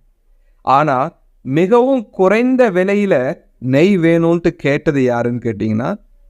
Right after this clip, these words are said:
திருப்பதி தேவஸ்தானம் தான். முன்னூத்தி நாற்பது ரூபாயிலிருந்து முன்னூத்தி ஐம்பது ரூபாய்க்குள்ள யாரு, அஹ், நெய்யை வந்து சப்ளை பண்ண தயாரா இருக்காங்களோ அவங்க சப்ளை பண்ணலாம் அப்படின்ட்டு, ஆக, இந்த மாதிரி ஒரு அறிவிப்பை வெளியிட்டது யாருன்னு கேட்டீங்கன்னா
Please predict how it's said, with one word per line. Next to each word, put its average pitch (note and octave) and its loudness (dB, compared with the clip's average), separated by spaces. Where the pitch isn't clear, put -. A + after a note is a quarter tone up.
திருப்பதி D3 2
தேவஸ்தானம் A2+ -2
தான். A2+ -4
முன்னூத்தி A#3 2
நாற்பது F3+ 2
ரூபாயிலிருந்து D#3+ 2
முன்னூத்தி F#3 0
ஐம்பது D#3+ 0
ரூபாய்க்குள்ள C#3+ 0
யாரு, D3 2
அஹ், B2+ -2
நெய்யை F3 2
வந்து D#3+ -2
சப்ளை E3 0
பண்ண D3+ 0
தயாரா C#3 0
இருக்காங்களோ A#2+ -2
அவங்க F#3 2
சப்ளை G3+ 0
பண்ணலாம் E3 2
அப்படின்ட்டு, C#3+ -2
ஆக, C#3+ 0
இந்த C3+ -2
மாதிரி E3 0
ஒரு D3+ 2
அறிவிப்பை E3 0
வெளியிட்டது D3 0
யாருன்னு B2 0
கேட்டீங்கன்னா A#2 -2